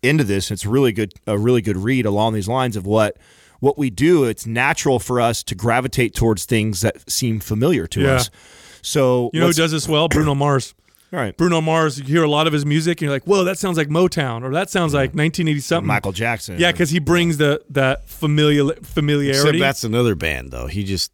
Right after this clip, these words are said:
Speaker 3: went on that track with, with this band that was like a, um, not a funk, yeah, like a funk band.
Speaker 2: Mm.
Speaker 3: Yeah. But that, I mean, that, that track, I love that track.
Speaker 2: Yeah,
Speaker 3: The
Speaker 2: yeah.
Speaker 1: The other hack is they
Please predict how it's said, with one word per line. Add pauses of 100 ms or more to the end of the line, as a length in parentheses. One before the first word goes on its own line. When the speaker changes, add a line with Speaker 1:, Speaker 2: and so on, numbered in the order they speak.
(100)
Speaker 3:
went
on
that
track
with,
with
this
band
that
was
like
a,
um, (480)
not
a
funk,
yeah,
like
a
funk
band.
Speaker 2:
Mm. (100)
Speaker 3:
Yeah. (360)
But
that,
I
mean,
that, (240)
that
track,
I
love
that
track.
Speaker 2:
Yeah,
Speaker 3:
The (100)
Speaker 2:
yeah.
Speaker 1:
The
other
hack
is
they